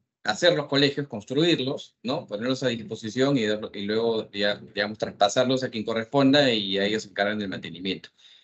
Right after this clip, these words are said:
Pero ellos deberían proporcionarnos, deberían tener justamente esa, eh, mejor estimación de vida útil, eh, para luego poder utilizarla, eh, para efectos contables en la depreciación, deterioro,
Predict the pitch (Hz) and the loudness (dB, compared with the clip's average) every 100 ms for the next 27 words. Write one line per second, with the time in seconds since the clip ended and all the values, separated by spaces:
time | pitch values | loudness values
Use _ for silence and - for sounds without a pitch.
0 | _ - 95 - 120 120 131 139 139 - | _ -16 -12 0 4 6 6 6 4 -2
1 | _ - 123 120 139 165 160 165 139 131 | _ -2 0 2 6 6 6 2 2 0
2 | 127 151 131 131 175 - - 90 95 120 | 4 6 6 4 -2 -6 -14 -12 -2 2
3 | 127 139 139 135 135 - 117 123 120 120 | 4 4 4 2 0 -8 -10 -6 -4 -4
4 | 117 139 - 113 - 113 107 101 90 90 | -2 -6 -4 -6 -2 0 2 0 -2 -6
5 | - 95 92 107 117 - 147 143 143 139 | -10 -10 -2 2 2 4 6 6 4 2
6 | 104 98 127 123 113 120 113 113 113 113 | -2 0 0 0 0 0 2 2 0 2
7 | 131 131 131 _ - 98 95 92 92 - | 2 2 -2 _ -8 -4 -4 -4 -4 2
8 | 101 101 113 117 113 107 110 110 101 98 | 4 4 4 2 2 0 0 -2 -2 -2
9 | 110 104 107 107 - 98 95 95 - 92 | 0 0 0 -2 -6 -8 -6 -6 -4 -2
10 | 87 - 104 - - 92 101 104 107 95 | -2 -2 -6 -6 -4 0 2 0 0 -2
11 | 87 82 - 87 107 107 107 104 95 - | -2 -4 -10 -6 2 4 6 4 2 0
12 | 90 101 104 95 95 | 2 6 6 4 -2